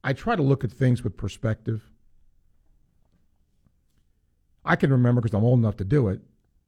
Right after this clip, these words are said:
when baseball players signed one hundred thousand dollar a year contracts.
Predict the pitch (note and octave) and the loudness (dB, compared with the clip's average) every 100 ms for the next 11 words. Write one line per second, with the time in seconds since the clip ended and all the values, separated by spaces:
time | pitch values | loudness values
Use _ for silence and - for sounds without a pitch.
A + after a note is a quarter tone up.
0 | _ _ _ _ _ _ _ _ _ _ | _ _ _ _ _ _ _ _ _ _
1 | A2+ B2+ A#2+ G#2+ G#2+ - _ _ _ _ | 0 2 2 0 -6 -14 _ _ _ _
2 | _ _ _ _ C#3+ F3 - C#3 B2+ - | _ _ _ _ 0 0 0 0 0 0
3 | B2 A#2+ A#2 - - - C3+ B2 A#2+ A#2 | 2 2 0 -6 -20 -4 0 2 2 0
4 | G#2 _ _ _ _ _ _ - G2+ A#2+ | -6 _ _ _ _ _ _ -8 -2 2
5 | D3 D#3+ C3+ - - C3+ A2+ A#2+ B2 - | 2 0 -2 -8 -2 0 0 -2 -4 -4
6 | A#2 B2 C3 A2+ G#2+ G2+ A#2 A#2+ A#2+ G#2+ | -2 0 0 -2 -2 -2 0 0 -2 -4
7 | - F#2+ G2+ A2+ A2+ G#2+ - _ - A#2 | -6 -4 0 2 2 -2 -10 _ -6 -2
8 | B2 - F2 - - | -2 -2 -8 -10 -20